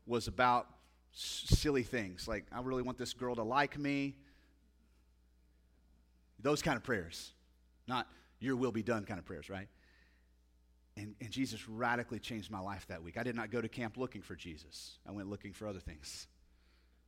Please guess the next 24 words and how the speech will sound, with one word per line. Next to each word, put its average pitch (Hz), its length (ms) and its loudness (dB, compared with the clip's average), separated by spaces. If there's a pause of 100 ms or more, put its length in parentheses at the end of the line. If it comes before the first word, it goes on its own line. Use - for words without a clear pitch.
(2500)
And 101 80 -6
I 101 40 -4
met 104 140 -2
Jesus, 107 400 -6
and 92 100 -10
he 101 80 -8
radically 92 440 -6
changed 90 280 -12
my 90 60 -10
life. 85 220 -10 (200)
Miraculous. 90 920 2 (1900)
And 107 100 -6
so, 113 280 2 (800)
church, 156 280 2 (140)
let's 143 400 6 (140)
expect - 840 8 (320)
God 160 380 12
to 170 100 2
continue 160 520 2
to 156 100 2
work 151 480 6
through 160 220 6
his 160 160 4
disciples 151 580 6